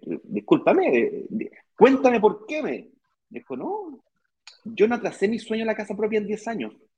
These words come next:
Yo lo adelanté en veinte", me dijo. Dije, "¿Pero cómo?". Claro, porque yo me iba a comprar el departamento de seis mil U F, pero con una deuda de treinta años. Y yo en diez años voy a terminar comprando me-, ese mismo departamento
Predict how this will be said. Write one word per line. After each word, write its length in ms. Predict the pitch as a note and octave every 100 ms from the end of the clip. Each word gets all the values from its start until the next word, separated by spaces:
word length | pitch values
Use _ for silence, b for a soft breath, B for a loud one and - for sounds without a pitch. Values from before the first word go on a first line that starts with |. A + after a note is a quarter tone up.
| _ _ _ _ _ _
Yo 280 | - A#2+ G3+
lo 120 | G#3
adelanté 520 | G3 F3+ D#3+ D3 -
en 140 | G#3 D#3
veinte", 340 | G#3 F#3+ F#3+
me 100 | F#2
dijo. 320 | E2+ - - _ _ _ _ _ _
Dije, 200 | - -
"¿Pero 160 | G#2+ G#2
cómo?". 420 | G#3 B3 - - _ _ _ _
Claro, 360 | G2 D3 B3+ - _ _
porque 220 | - A2 A2+
yo 60 |
me 60 | B2+
iba 60 |
a 40 | C3+
comprar 180 | C3+ C3+
el 60 |
departamento 560 | C3+ C3+ C3+ C#3+ C#3 C3+
de 120 | B2
seis 160 | - A#2
mil 160 | C3+
U 140 | C#3+ E3
F, 160 | F3+ E3+
pero 160 | B2+ A2
con 120 | A#2
una 80 | A2
deuda 280 | B2 G2+
de 60 | C3+
treinta 400 | C3+ A3+ A#3 A#2
años. 240 | - - - _ _ _ _ _ _ _ _ _ _ _ _ _ _ _ _ _ _ -
Y 80 | C#3+
yo 80 |
en 100 | C3+
diez 240 | C3 G3 -
años 160 | G#3 F#3
voy 100 | F3
a 40 |
terminar 240 | E3 D#3+
comprando 380 | E3 D#3+ D3 D3 -
me-, 180 | B2+ -
ese 200 | - A2
mismo 280 | D3 G3+ G#3+
departamento 800 | G#3+ G#3 G#3 A3+ A3+ - C4+